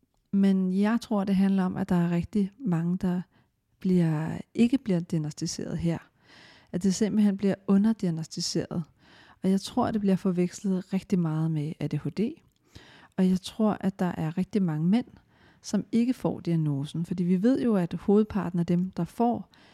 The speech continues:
en emotionel ustabil personlighedsstruktur, det er jo kvinder. Og jeg tror simpelthen, det er fordi, det er underrapporteret. Nå,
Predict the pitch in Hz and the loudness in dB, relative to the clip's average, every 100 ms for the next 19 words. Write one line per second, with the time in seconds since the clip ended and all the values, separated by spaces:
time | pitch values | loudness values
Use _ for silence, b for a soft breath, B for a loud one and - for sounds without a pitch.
0 | b b 208 190 185 190 185 - 185 175 | b b 2 4 4 4 2 0 0 -2
1 | - 185 - 185 175 - 180 175 190 185 | -2 -6 -4 -4 -4 -4 -4 -4 -4 -8
2 | 196 - 185 - 220 208 - - 185 247 | -14 -10 -6 -4 -2 -4 -2 -2 0 -2
3 | - - _ _ _ 202 190 - 277 - | -4 -18 _ _ _ -4 -4 -4 -6 -6
4 | - - - 247 214 190 196 180 190 202 | -8 -10 -6 2 4 4 0 0 0 0
5 | 196 - 185 170 156 151 175 - 165 165 | -2 0 2 4 2 -4 -6 0 2 4
6 | 175 - 156 - - 180 - _ _ b | 0 -4 -8 -8 -8 -8 -10 _ _ b
7 | b b b b b b b b b b | b b b b b b b b b b
8 | _ _ _ _ _ _ _ _ _ - | _ _ _ _ _ _ _ _ _ 0
9 | 170 143 | 4 4